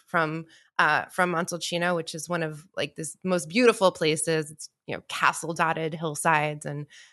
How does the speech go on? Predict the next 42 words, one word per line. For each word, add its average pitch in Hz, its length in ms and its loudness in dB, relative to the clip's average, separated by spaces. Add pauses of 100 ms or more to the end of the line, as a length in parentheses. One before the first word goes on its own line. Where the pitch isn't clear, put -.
(140)
one 180 120 2
of 170 80 2
those, 165 280 0
uh, 160 100 2
unesco 165 500 0
World 156 220 0
Heritage 156 460 0
Sites. - 500 -2 (220)
And 190 180 6
their 190 380 8
star 185 340 4
grape 208 400 0
is 170 240 4
Sangiovese, 160 560 0
and 233 380 0
particularly 170 560 -2
Sangiovese 151 600 -2
Grosso, 208 480 0
which 170 140 -4
is 151 120 -12
a, - 60 -10 (200)
a, 82 160 4 (100)
a - 60 -2
clone 226 300 4
that 190 100 -2
they 185 120 2
use 165 360 0
to - 80 -6
create 160 520 2
really 220 220 8
their 180 160 4
two, 180 520 -2 (380)
their, 151 160 -8 (180)
their 185 120 0
two 202 200 0
marquee 160 320 2
wines, - 320 -4
which 170 160 -4
is 156 140 -8
Brunello 170 380 2
di 196 120 0
Montalcino, 233 680 -2